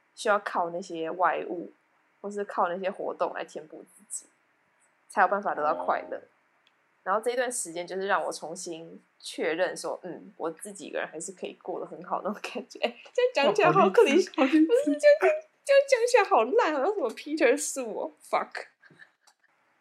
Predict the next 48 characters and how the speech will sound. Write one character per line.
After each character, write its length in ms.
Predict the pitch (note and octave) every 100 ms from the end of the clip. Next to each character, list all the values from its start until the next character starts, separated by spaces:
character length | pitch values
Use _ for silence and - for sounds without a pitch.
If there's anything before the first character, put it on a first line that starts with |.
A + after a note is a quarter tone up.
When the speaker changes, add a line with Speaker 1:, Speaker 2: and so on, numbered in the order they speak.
| _
Speaker 2:
对 100 | F#3
啊， 60 | E3
Peter 320 | D#3+ E3 D3+
Su 260 | D3+ C#3 A2+
啊。 60 | A2+ _ - - - - - -
Speaker 1:
我 80 | -
不 100 | F3
Speaker 2:
路 40 |
就 140 | D3+ D#3
是 140 | D#3
长 260 | C#3+ - G#2+
长 160 | G#2+ G#2
的 80 |
一 80 | A#2
条， 80 | F#4
Speaker 1:
啊。 220 | G4+ A#4 B4 B4 B4 B4+ B4+ B4+ B4 A#4+
Speaker 2:
在 160 | F#3
名 480 | D#3+ D#3+ D3 C3 D3
为 280 | C#3+ B2+ C3
人 240 | B2+ B2+
生 240 | C3 D3 C3+
的 140 | A#2+
道 200 | A#2 B2+
路 160 | B2 A#2+ A#2+
上 380 | B2 A#2 A#2 A#2
做 380 | - C#3+ B2 A2+
一 100 | A2+
个 320 | A2 A2+ A2+ A2+
理 220 | A2 B2
想 320 | - G#2 F#2
的 100 | G2 G2
逃 160 | G#2+ F#2+
兵 260 | G#2 G2+
哦。 100 | G2 _ _ _ _ _ _ _
Speaker 1:
干， 100 | A#3+ C4+ A#3+ A#3+ - F5+ E5 D#5
哎， 240 | - C5+ - -
我 120 | - G#4
刚 120 | B4
刚 0 |
那 280 | C#5+ D5+ D5+
段 100 | D5 -
好 220 | A4 F#4
烂 80 | A4+ C#5+ C#5+ C5 A4 A4
哦， 100 | G4+ - - -
怎 100 | A4
么 80 | G#4
可 80 |
以 40 | C5